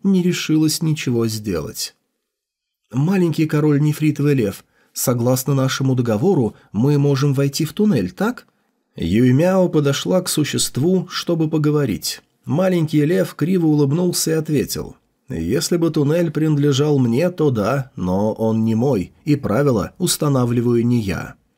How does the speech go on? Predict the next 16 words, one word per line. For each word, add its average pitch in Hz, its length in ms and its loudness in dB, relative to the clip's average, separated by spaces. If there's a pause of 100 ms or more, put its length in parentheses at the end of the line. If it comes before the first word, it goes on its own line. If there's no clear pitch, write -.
(200)
После 175 340 0
того 147 320 0
существо 147 600 -2
повернулось 151 720 0
и 175 80 -4
посмотрело 156 680 -2
на 147 100 0
Хан 143 240 -2
Сеня. 80 580 -4 (460)
"Вы 175 380 0
можете 175 460 -2
войти 156 300 -2
в 156 100 -6
туннель 156 300 0
божественного 147 640 -2
света, 95 600 -4